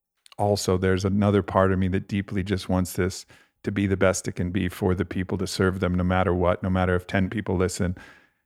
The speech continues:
and share that that's the reality, and to accept that it's okay. It's okay to have some noble ideals and also some very, you know, egoic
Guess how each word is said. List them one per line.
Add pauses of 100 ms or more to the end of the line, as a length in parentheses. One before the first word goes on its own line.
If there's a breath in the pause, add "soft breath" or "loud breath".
and
share
that
that's
the
reality,
and (320 soft breath)
to
accept
that
it's
okay.
It's
okay
to
have (240 soft breath)
some
noble
ideals
and
also
some
very, (380 soft breath)
you
know,
egoic